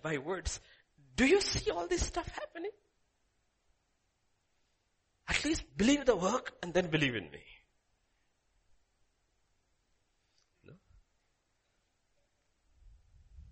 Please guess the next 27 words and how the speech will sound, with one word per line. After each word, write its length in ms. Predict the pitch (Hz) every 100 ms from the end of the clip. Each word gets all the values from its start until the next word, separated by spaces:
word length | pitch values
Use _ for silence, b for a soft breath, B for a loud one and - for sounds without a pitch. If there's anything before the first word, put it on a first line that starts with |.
| - - _ _ _ _ _ _ _ _ _ _ _ _ _ _ _ _ _ _ _ _
This 160 | 208 277
is 140 | -
what 140 | 226
God 200 | 165 160
is 180 | 147 -
talking 380 | - 113 147 127
about. 380 | 82 - - - _ _ -
Start 420 | - 247 262 -
here, 220 | 277 254
he 120 | 190
said. 220 | 156 131 - -
Start 400 | - - 262 277
at 140 | 269
the 80 | 254
little 260 | 240 254
hill. 160 | 226 202
Remember 480 | 147 220 269 294 285
the 140 | 277
days 400 | 262 269 285 -
in 100 | 269
the 80 | 233
beginning 380 | 226 208 226 233
when 120 | 202
you 80 | 196
got 220 | 196 202
saved? 380 | - 175 208 - - b b b b b
How 200 | 220